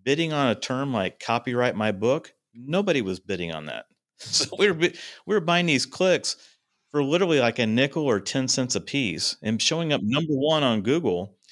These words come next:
and converting at a twenty-eight to thirty-two percent clip so guess what? We dumped all these creative writing terms 'cause nobody's, if they're trying to figure out how to write, they haven't written a book yet, and they probably can't even write. But if they've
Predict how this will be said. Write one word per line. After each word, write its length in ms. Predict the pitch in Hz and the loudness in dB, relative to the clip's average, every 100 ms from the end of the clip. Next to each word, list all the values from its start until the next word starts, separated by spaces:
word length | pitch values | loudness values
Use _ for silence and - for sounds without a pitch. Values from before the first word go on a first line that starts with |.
| - | -4
and 100 | 123 | -2
converting 480 | 131 120 143 170 135 | 0 0 2 2 2
at 160 | 101 | 0
a 20 | 92 | -2
twenty-eight 520 | - 147 139 143 139 | -4 -2 0 0 0
to 80 | 104 | -4
thirty-two 540 | 135 143 135 - 135 | -2 0 -2 -2 -4
percent 480 | 131 110 - - - | -2 -4 -2 -2 -4
clip 420 | - 262 - - _ _ - | -2 0 0 -2 _ _ -8
so 240 | 135 117 - _ | -6 -6 -10 _
guess 300 | 135 165 - | -2 0 0
what? 360 | 175 156 90 - | 0 2 0 -6
We 220 | 98 131 | -6 -4
dumped 500 | 117 92 151 160 - - | -2 0 0 0 -6 -2
all 180 | 120 123 | 0 2
these 220 | 113 - | 0 -2
creative 380 | - 131 117 98 | -4 -2 0 0
writing 320 | 123 151 104 | 0 0 -2
terms 300 | 95 95 113 | -4 -4 -6
'cause 200 | 143 143 | -8 -6
nobody's, 440 | 196 180 139 123 - - - - | -4 -2 -2 -2 -8 -20 -18 -4
if 60 | |
they're 120 | 190 | -2
trying 200 | 214 190 | 0 -2
to 40 | 151 | -2
figure 140 | 151 | 0
out 40 | 139 | 0
how 60 | |
to 100 | 120 | 2
write, 440 | 98 113 151 - - | 2 2 2 -2 -4
they 80 | 170 | -2
haven't 160 | 131 | 0
written 200 | 104 82 | -2 -2
a 40 | 78 | -4
book 280 | 104 147 | -4 -4
yet, 240 | - 104 135 | 0 0 0
and 80 | 101 | -4
they 100 | 98 | -6
probably 260 | 135 135 | -2 -2
can't 240 | 127 135 127 | -2 -2 -2
even 160 | 98 | -2
write. 340 | 95 156 104 - _ | -2 0 -2 -4 _
But 140 | - 135 | -2 -2
if 140 | 127 | 0
they've 280 | 143 123 110 | 0 0 -4